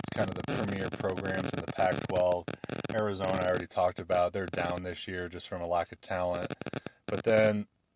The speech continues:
on top of that, U C L A, so this is a team, it,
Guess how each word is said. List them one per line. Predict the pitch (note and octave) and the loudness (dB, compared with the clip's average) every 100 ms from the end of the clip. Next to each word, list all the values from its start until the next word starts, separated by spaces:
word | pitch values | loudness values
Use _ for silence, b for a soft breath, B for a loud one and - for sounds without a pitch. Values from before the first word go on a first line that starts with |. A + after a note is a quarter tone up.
| _ - | _ -10
on | A2+ A2 | -4 -4
top | - C3+ C3+ | -2 0 0
of | G#2+ | 2
that, | G2+ A2 G#2 F#2+ _ _ _ _ _ _ _ B2 | 6 8 8 4 _ _ _ _ _ _ _ -10
U | A#2+ D3 | -6 -6
C | - D3+ | -4 0
L | A2 G2+ G#2 | 0 2 4
A, | G#2 F#2+ F#2 F#2 B B B B | 4 2 -4 -10 B B B B
so | D3 | -2
this | F3 G#3 | 0 0
is | F#3 | -2
a | B2+ | -4
team, | - B2 A2+ A2 G#2+ | -4 0 2 2 -2
it, | A#2 A2 A2+ A#2 | -6 -8 -6 -6